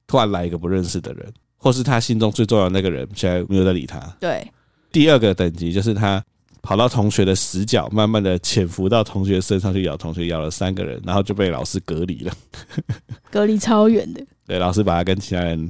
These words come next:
Speaker 1: 隔离，然后跟我们说他会被列为重点的观察对象。
Speaker 2: 本周重点观察对象。
Speaker 1: 没错。那第三个等级呢，就是最近才刚发生的。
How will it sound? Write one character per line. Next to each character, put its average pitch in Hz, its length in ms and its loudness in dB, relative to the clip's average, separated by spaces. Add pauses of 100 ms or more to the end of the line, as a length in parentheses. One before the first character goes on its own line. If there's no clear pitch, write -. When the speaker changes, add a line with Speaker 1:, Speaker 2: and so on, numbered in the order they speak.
Speaker 1:
隔 85 200 -6
离， 80 140 -8
然 104 120 2
后 107 60 2
跟 110 120 0
我 104 40 4
们 90 120 0
说 95 140 2
他 92 160 0
会 101 100 2
被 95 140 2
列 95 160 0
为 85 160 0
重 98 260 0
点 80 200 -6
的 78 100 -10
观 92 240 -2
察 82 220 -10
对 90 180 -4
象。 220 100 2
Speaker 2:
本 180 140 0
周 214 240 4
重 220 240 4
点 175 280 0
观 180 220 4
察 - 180 -4
对 139 180 -8
象。 - 200 -8 (280)
Speaker 1:
没 71 80 -10
错。 - 260 -14 (540)
那 92 240 2
第 135 180 4
三 143 300 2
个 117 200 6
等 90 280 -2
级 85 180 -6
呢， 92 220 -4 (180)
就 104 100 -6
是 98 160 -4
最 107 200 2
近 101 180 -2
才 82 180 -8
刚 85 220 -6
发 82 220 -8
生 80 200 -10
的。 - 80 -12